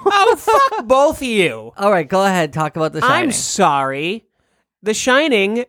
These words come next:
Speaker 2: is about
Speaker 3: And
Speaker 2: this
Speaker 3: let's not, let's you and I not say anything, and then we'll have our chance to, to
Speaker 1: Okay.
Speaker 3: weigh in after.
Speaker 1: Uh,
Speaker 2: Yeah, well, this movie's fucking, you know, it's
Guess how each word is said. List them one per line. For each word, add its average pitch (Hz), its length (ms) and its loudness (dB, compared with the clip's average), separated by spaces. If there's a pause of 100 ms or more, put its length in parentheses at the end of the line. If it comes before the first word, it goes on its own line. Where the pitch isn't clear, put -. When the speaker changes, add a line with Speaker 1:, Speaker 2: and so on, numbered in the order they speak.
Speaker 2:
is 190 160 0
about 190 480 2 (280)
Speaker 3:
And 180 120 2
Speaker 2:
this 208 60 0
Speaker 3:
let's 240 240 -2
not, 262 260 0
let's 208 360 -4
you 196 240 2
and 185 100 2
I 160 140 2
not 143 280 0
say 143 200 0
anything, 131 600 -2
and 131 140 -2
then 131 160 -2
we'll 131 260 4
have 127 180 -2
our 123 160 0
chance 120 300 -6
to, 120 220 -4
to - 180 -4
Speaker 1:
Okay. 120 160 2
Speaker 3:
weigh 117 260 -2
in 117 140 -10
after. - 480 -14
Speaker 1:
Uh, - 40 -8
Speaker 2:
Yeah, 160 240 0 (120)
well, 226 200 2
this 269 140 0
movie's 277 400 2
fucking, 277 420 -2
you 262 80 2
know, 240 260 2 (100)
it's - 360 -8